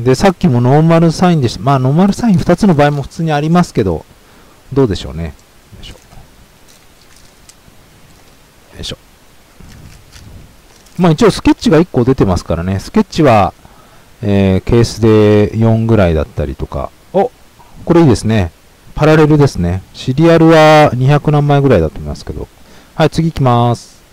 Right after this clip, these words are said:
せーの、ほい。やっぱサインです。誰でしょう。お！レイパーク、ダースモール。ありです。はい、これシルバーのホロで、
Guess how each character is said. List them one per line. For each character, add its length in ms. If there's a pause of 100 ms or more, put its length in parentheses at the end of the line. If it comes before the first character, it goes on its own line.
(100)
せ 260
ー 40
の、 60
ほ 100
い。 80 (800)
や 100
っ 20
ぱ 80
サ 160
イ 60
ン 60
で 100
す。 220 (140)
誰 160
で 80
し 100
ょ 40 (2750)
う。 60 (1300)
お！ 60
レ 160
イ 40
パ 180
ー 60
ク、 360
ダ 100
ー 60
ス 100
モ 200
ー 20
ル。 60 (1160)
あ 140
り 60
で 120
す。 680 (320)
は 160
い、 100
こ 140
れ 80
シ 160
ル 100
バ 140
ー 20
の 100
ホ 140
ロ 140
で、 280